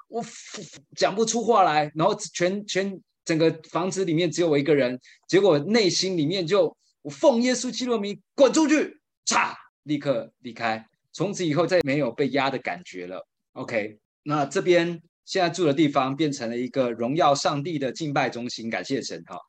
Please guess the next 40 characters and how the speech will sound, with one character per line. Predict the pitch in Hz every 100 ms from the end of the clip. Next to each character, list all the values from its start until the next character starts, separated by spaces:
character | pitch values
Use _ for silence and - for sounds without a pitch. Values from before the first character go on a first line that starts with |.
| _
要 | 240 233
知 | 226
道 | 226 196
灵 | 156 165
界 | 208 240 156
很 | 117
真 | 113 156 160
实 | - 107
的， | 120 104 -
所 | - 220
以 | 214
我 | 147
们 | 139 151 175 _ _
还 | - 175
没 | 226
认 | 247 233
识 | 226 226
神 | 151 156
之 | 180
前， | 160 131 131
我 | 143
们 | 127 170
常 | 151 156
常 | 151
会 | 170 160
遇 | 190
到 | 165 151 -
鬼， | 104 - _ _ -
对 | 123
不 |
对？ | 131 110 - _
我 | -
们 | 127 196
也 | 143
常 | - 143
常 | 147 147
会 | 170
被 | - 165
鬼 | - 98
压， | 117 135